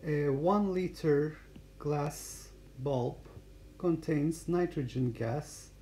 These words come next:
at room temperature and atmospheric pressure.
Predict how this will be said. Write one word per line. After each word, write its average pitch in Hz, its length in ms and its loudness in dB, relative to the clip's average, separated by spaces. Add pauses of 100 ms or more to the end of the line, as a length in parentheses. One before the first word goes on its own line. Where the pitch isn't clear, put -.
(320)
at 127 220 -6
room 160 180 4
temperature 180 960 -2
and 151 340 0 (120)
atmospheric 131 840 -2
pressure. 107 500 -6